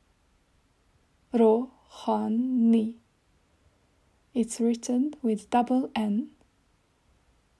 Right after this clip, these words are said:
R O H O N N I. Rohanni. It means to be in a rush.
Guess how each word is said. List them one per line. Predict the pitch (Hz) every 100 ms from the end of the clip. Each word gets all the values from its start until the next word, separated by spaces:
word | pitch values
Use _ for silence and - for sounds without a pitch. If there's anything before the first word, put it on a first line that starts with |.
| _ 233
R | 220 254 269 - _ _
O | 220 208 226 - _ _ _
H | - 240 214 208 240 - _ _ _ -
O | 220 226 277 - _
N | 220 220 240 285 - _
N | 220 214 220 247 302 _ -
I. | 220 202 - _ _ _
Rohanni. | 233 240 233 - 208 208 208 208 208 233 - _ _ - - - -
It | 233 -
means | 214 208 208 -
to | 233
be | 196 233 220
in | 208 202
a | 202
rush. | 214 202 220 - -